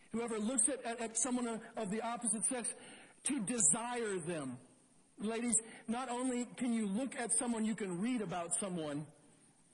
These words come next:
and think, "Oh, I wish my relationship was like that. He could sweep me off of my feet. We could go to Bora Bora. He'll bring me drinks with umbrellas. And he'll be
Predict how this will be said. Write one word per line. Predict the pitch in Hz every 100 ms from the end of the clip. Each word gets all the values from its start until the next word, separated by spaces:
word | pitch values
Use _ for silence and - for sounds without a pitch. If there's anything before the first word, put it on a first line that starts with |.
| - -
and | 175
think, | 170 165 -
"Oh, | 175
I | 165
wish | 151 -
my | 160 147
relationship | 139 131 123 - 123 123 -
was | 123
like | 113 117 120
that. | 113 113 120 - - - - - - - _
He | 180
could | 156 - -
sweep | 185 208
me | 180 147
off | 151 147
of | 135 110
my | - - -
feet. | 135 120 131 - - - - - -
We |
could | 170 147
go | 170
to | 143 -
Bora | - 151 135 117 -
Bora. | - 131 123 117 - - - - - - -
He'll | 170 131 139
bring | 165 175
me | 165 147 127
drinks | 135 156 139
with | 147
umbrellas. | 131 131 - 135 139 135 123 - - - - - - - - -
And | 175
he'll | 175
be | 180 190